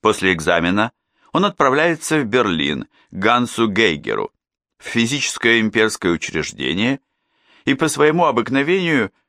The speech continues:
ни словом не перечит, когда тот представляет ему Лизу Мейтнер, Отто Гана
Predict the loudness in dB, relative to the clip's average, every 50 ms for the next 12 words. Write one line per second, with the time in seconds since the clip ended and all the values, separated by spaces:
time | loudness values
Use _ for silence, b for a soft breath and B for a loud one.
0 | _ _ _ _ _ -2 -2 -2 -2 -2 -2 0 2 2 4 4 2 2 2 0
1 | 0 0 0 0 0 0 2 2 2 0 0 -2 -6 -10 -12 -14 -16 _ _ _
2 | _ _ _ _ _ _ _ _ -2 -2 0 2 0 2 2 2 0 0 0 -2
3 | -4 -4 -2 0 0 2 4 4 2 2 2 -2 -2 -2 0 2 2 0 0 -2
4 | -4 -6 -4 -2 -2 -2 0 0 0 0 2 2 2 2 2 0 -2 -4 -2 0
5 | 0 0 0 -4 _ _ _ _ _ _ _ 0 0 0 0 -2 _ _ 0 0
6 | 0 2 2 2 2 2 2 2 0 0 -2